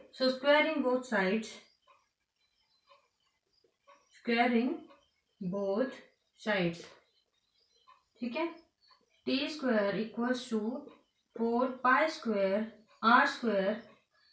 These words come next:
ये under root कैंसिल हो जाएगा यहाँ पे जब आप स्क्वायर करोगे both sides को। So you have R plus X whole cube upon G, ठीक है।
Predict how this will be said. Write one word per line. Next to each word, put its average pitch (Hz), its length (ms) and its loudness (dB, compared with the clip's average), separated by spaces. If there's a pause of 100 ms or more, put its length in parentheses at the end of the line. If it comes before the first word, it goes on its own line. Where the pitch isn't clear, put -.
(100)
ये 220 140 2
under 226 220 6
root 226 220 2
कैंसिल 262 320 2
हो 294 80 0
जाएगा 294 340 4
यहाँ 285 260 0
पे 247 120 0
जब 262 140 0
आप 254 160 2
स्क्वायर 262 340 -2
करोगे 247 380 0
both 220 280 0
sides 208 240 -2
को। 226 140 -6 (800)
So 220 200 2
you 240 180 4
have 233 300 2 (840)
R 254 300 6
plus 247 320 -2
X 233 240 -2 (320)
whole 262 320 4
cube 214 340 2 (480)
upon 208 520 2 (360)
G, 269 160 2 (720)
ठीक 240 140 -4
है। 339 140 2